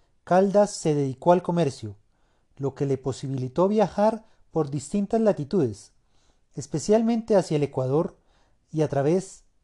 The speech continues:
los valles, ríos y cadenas montañosas de los Andes neogranadinos. No se sabe a ciencia cierta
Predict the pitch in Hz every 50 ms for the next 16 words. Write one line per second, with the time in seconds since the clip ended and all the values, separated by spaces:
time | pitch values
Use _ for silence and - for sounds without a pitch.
0 | _ _ 156 143 135 120 120 147 160 165 143 156 160 165 160 - - _ _ _
1 | _ _ _ _ - - 156 175 175 175 170 170 170 - _ _ _ _ _ _
2 | _ _ _ _ - 156 - - 156 160 175 185 202 214 202 196 190 170 - 147
3 | 139 139 165 175 180 - - 190 185 - - _ _ _ _ _ _ _ _ _
4 | - 147 143 143 135 - 165 160 160 151 160 147 156 151 147 131 135 139 131 127
5 | 127 123 117 98 90 - - - _ _ _ _ _ _ _ _ _ _ _ _
6 | _ _ _ _ _ _ _ _ - 131 147 151 - 190 170 - 185 185 185 185
7 | 185 185 170 156 156 - - 165 170 175 170 - - 160 - - 156 165 165 165
8 | 165 165 - 170 165 165 165